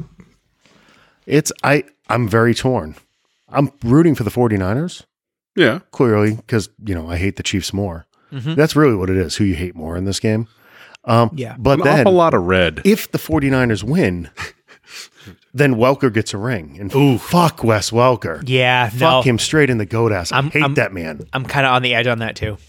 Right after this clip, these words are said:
Speaker 1: One of the worst moments of my life.
Speaker 3: Yeah.
Speaker 1: All because of that man.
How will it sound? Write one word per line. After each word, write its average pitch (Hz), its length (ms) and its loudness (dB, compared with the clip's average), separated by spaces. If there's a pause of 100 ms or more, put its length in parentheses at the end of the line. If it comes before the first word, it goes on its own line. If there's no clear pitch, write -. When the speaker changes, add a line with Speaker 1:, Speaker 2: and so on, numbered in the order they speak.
(200)
Speaker 1:
One 127 120 2
of 113 40 2
the 101 60 0
worst 117 340 2
moments 117 300 4
of 113 60 0
my 113 100 2
life. 123 340 -4 (140)
Speaker 3:
Yeah. 107 260 -8
Speaker 1:
All 120 160 2
because 120 300 0
of 110 60 0
that 110 160 0
man. 107 280 -4